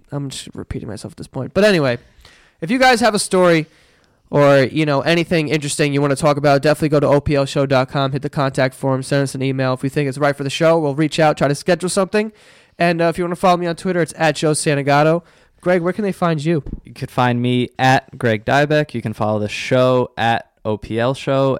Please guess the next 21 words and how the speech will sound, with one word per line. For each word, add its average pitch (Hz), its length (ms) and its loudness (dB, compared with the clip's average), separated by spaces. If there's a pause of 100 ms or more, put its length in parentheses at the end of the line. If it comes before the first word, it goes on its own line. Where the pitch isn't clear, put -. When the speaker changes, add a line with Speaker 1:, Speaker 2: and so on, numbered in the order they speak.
Speaker 2:
And 104 400 -4
when 104 160 -4
we 107 100 -4
find 110 340 -4
out, 107 340 -2 (180)
uh, 101 180 -8
her 104 480 -2 (180)
channel 113 320 -4
information, 113 540 -4
like 110 180 -6
she - 140 -12
said, 135 260 -4
we'll 127 100 -2
Speaker 1:
Oh, - 20 -6
Speaker 2:
definitely 120 300 2
Speaker 1:
yeah. 139 80 0
Speaker 2:
share 117 240 4
it. 85 240 -6
So 107 280 -2
anyone 110 360 -2
who 107 160 -4